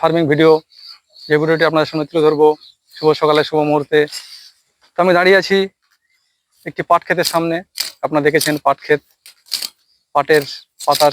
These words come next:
সবজি হিসেবে আপনারা খেয়ে থাকেন। আর সেই পাট ক্ষেতে চলে এসেছি, যে পাটটা বড় হয়ে গেছে এবং চাষি ভাই একজন লেবার লাগিয়েছেন, সেই জমিতে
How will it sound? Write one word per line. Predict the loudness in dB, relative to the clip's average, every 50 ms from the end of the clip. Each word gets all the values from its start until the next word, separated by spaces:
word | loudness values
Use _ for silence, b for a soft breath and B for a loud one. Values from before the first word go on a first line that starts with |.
| 0 -4
সবজি | -6 -4 -4 -4
হিসেবে | 0 2 2 2
আপনারা | 2 0 -4 -6 -2
খেয়ে | -2 -2 -2 -2
থাকেন। | -6 -6 -6 -8 -8 _ _ _ _ _ _ -20 -20 -20 -20 -20 _ _ _ _ _ _ _ _ _ _ _ -2 0 0
আর | 0 0 0
সেই | 0 0 0 2 0
পাট | 0 0 0 -4
ক্ষেতে | -6 -2 0 2 2 2 -2 -6 -4
চলে | -2 0 0 0
এসেছি, | 0 -2 -6 -6 -6 -6 -6 _ -16 -4 -2
যে | -2 0 2
পাটটা | 0 -2 _ -2 0 2
বড় | 4 4 4 4
হয়ে | 4 4 4
গেছে | 2 2 2 0 0
এবং | 0 0 -4 -4 -8 _ _ _ _ _ _ _ _ _ _ _ _ -6
চাষি | -4 -4 -2 0 2 2
ভাই | 4 2 2 -2 -8 _ _ _ _ _ _ _ _ _ _ _ -6
একজন | -2 -2 0 0 0
লেবার | 0 2 2 2 4 4
লাগিয়েছেন, | 4 4 2 0 0 -4 -4 -4 -8 -8
সেই | -8 -6 -4
জমিতে | -4 -6 -4 -2